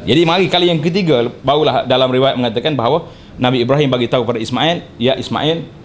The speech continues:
walaqad bawwa'na li Ibrahim makanal bait." "Ya Ismail, sekarang ni aku dah terima perintah daripada Allah Ta'ala supaya bina Kaabah." Maka Nabi Ibrahim alaihissalam, dia bina Kaabah dengan cara ni, panjang dia.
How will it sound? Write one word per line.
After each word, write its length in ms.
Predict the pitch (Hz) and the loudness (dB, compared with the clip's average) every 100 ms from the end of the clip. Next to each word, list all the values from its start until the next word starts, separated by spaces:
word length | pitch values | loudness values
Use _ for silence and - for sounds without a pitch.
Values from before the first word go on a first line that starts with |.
| - - - | -20 -18 -2
walaqad 400 | 127 127 123 127 | 0 2 0 -2
bawwa'na 400 | 123 120 139 143 | 0 2 2 2
li 160 | 120 117 | 0 0
Ibrahim 320 | 139 156 139 120 | 0 2 2 2
makanal 320 | 151 151 127 | 0 0 0
bait." 480 | 135 180 - - - - - - | 0 0 -4 -10 -20 -20 -18 -2
"Ya 160 | 131 | 0
Ismail, 560 | 139 117 120 170 196 160 - - | 0 0 0 0 0 -4 -14 -18
sekarang 320 | - 123 139 156 | -2 0 2 2
ni 40 | |
aku 180 | 139 135 | 0 0
dah 80 | 117 | 0
terima 240 | 135 135 | 0 0
perintah 320 | 127 147 135 | 2 0 0
daripada 160 | 113 101 | -2 -2
Allah 100 | 117 135 | 0 0
Ta'ala 80 | |
supaya 320 | 151 139 131 104 | 0 0 0 0
bina 480 | 92 139 139 123 | 0 2 2 -2
Kaabah." 320 | 120 - - - - - - - - - - 98 | -4 -6 -6 -14 -18 -20 -20 -20 -20 -20 -8 -6
Maka 160 | 110 | 0
Nabi 400 | 190 170 156 139 143 | 0 2 0 -2 0
Ibrahim 240 | 139 160 139 | 0 2 4
alaihissalam, 320 | 131 131 175 | 2 2 0
dia 120 | 139 127 | 0 2
bina 240 | 170 170 | 2 0
Kaabah 320 | - 160 202 - - - - - - | -2 -2 -2 -4 -20 -20 -20 -20 -8
dengan 240 | 131 131 | -2 0
cara 220 | 127 117 95 | 2 2 0
ni, 100 | 85 - - - - | -2 -12 -20 -20 -6
panjang 340 | 135 131 117 90 | -2 0 0 -2
dia. 140 | - | -6